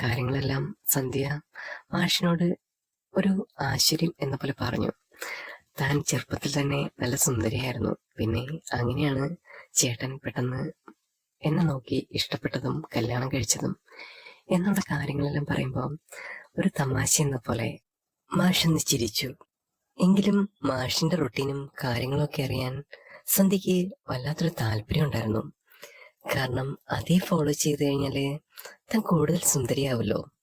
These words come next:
എന്നൊക്കെയുള്ള ചിന്ത സന്ധ്യയുടെ മനസ്സിലുണ്ടായിരുന്നു. പിന്നെ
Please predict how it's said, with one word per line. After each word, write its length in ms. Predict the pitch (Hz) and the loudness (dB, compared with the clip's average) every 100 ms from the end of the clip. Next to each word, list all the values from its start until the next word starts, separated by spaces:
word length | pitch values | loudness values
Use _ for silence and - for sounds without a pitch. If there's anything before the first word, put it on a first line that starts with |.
| - - - _ - | -20 -20 -20 _ -2
എന്നൊക്കെയുള്ള 520 | 151 196 196 180 160 | 2 4 4 4 2
ചിന്ത 560 | - 143 127 131 135 - - | 2 0 0 -4 -4 -4 -2
സന്ധ്യയുടെ 440 | - 127 113 135 | 0 0 0 0
മനസ്സിലുണ്ടായിരുന്നു. 760 | 151 - - 131 117 120 117 - _ _ _ _ _ _ _ - | 0 2 2 2 0 -2 -4 -8 _ _ _ _ _ _ _ -2
പിന്നെ 420 | 123 120 135 139 | 2 2 0 -2